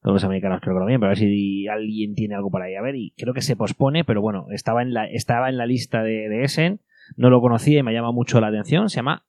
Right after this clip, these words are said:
Free Radicals. Eh, es un juego con una estética muy, muy, muy a lo steampunk,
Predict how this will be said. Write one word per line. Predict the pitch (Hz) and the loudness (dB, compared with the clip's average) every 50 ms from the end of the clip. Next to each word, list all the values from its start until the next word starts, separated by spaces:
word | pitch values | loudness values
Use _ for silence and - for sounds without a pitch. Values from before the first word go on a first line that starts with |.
| _ _ | _ _
Free | - - 147 - 101 - - | -2 2 2 2 2 2 -2
Radicals. | - 117 113 107 90 76 - 73 71 62 - - - - _ _ _ _ _ _ _ _ _ _ _ _ _ _ _ _ _ _ _ _ _ _ _ _ _ _ _ _ _ _ _ _ _ _ | -4 -4 -4 -4 -6 -8 -12 -14 -16 -16 -18 -20 -20 -20 _ _ _ _ _ _ _ _ _ _ _ _ _ _ _ _ _ _ _ _ _ _ _ _ _ _ _ _ _ _ _ _ _ _
Eh, | 120 113 113 110 107 107 107 107 104 123 | -6 -6 -4 -4 -6 -6 -8 -8 -8 -8
es | 131 - 160 | -4 -2 -2
un | 147 | 0
juego | 175 147 147 143 135 | 2 4 4 4 4
con | 135 135 | 2 -2
una | 131 127 | -2 -4
estética | 123 - - 135 123 131 127 120 131 123 120 120 117 117 117 113 110 110 | -6 -2 -2 -2 0 0 -2 -2 -2 -2 -2 -2 -4 -4 -4 -4 -2 -2
muy, | 113 110 113 123 135 147 160 160 156 147 | -2 0 0 4 6 8 8 10 8 6
muy, | 139 139 139 135 127 | 6 4 2 2 2
muy | 123 123 127 123 117 | 0 0 -2 0 0
a | 113 | 0
lo | 110 104 | -2 -2
steampunk, | - - 107 104 98 - - 123 143 156 165 175 - | -4 -6 -8 -8 -4 0 0 2 2 2 0 -2 -6